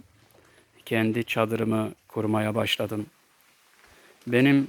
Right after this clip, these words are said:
çadırım da böyle. Rabbim herkese, çadırda yaşayan tüm kardeşlerimize de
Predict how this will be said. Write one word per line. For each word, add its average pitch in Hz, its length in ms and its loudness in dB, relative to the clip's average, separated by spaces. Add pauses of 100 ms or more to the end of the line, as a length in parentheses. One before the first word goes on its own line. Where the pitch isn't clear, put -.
(100)
çadırım 123 540 0
da 117 280 0 (220)
böyle. 110 520 0 (840)
Rabbim 120 640 0 (180)
herkese, 113 840 0 (520)
çadırda 113 500 0
yaşayan 107 680 -2
tüm 131 200 -4
kardeşlerimize 107 800 -6
de 110 260 -2